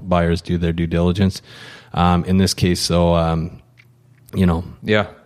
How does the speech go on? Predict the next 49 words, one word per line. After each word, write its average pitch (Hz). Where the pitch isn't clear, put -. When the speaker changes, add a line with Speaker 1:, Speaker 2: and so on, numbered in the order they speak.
Speaker 2:
There's 98
always 101
risks 95
in 95
real 98
estate, 98
and, 92
and 90
you're 95
willing 95
to, 90
uh, 87
take 85
larger 92
ones 90
than, 87
than 92
some 90
other 90
people. 113
And, 92
and, 95
uh, 95
Speaker 1:
Maybe 127
I'm 117
just 107
more 95
immune 90
to 107
it. 98
And 92
I 101
don't 104
know 95
if 90
that's 87
a, 82
a 85
s-, -
a -
smart 92
approach 95
or 80
not, 85
but 82
we 92
just, 85
uh, 82
we, 101